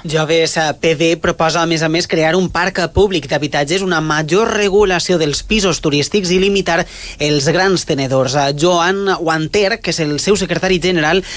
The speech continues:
parla d'una situació alarmant. El noranta per cent del sou dels, dels i les joves va directament per al lloguer.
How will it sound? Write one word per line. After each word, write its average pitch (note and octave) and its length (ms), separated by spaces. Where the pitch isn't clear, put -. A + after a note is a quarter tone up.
parla F#3+ 260
d'una G3 160
situació F3 480
alarmant. F3+ 640
El D3+ 160
noranta E3+ 560
per D3 260
cent A3 300
del C#3 160
sou G#3 260
dels, C3+ 380
dels F#3+ 460
i D#3+ 100
les F3+ 240
joves E3 400
va F3+ 140
directament F3 640
per D3+ 160
al C#3+ 140
lloguer. A2+ 320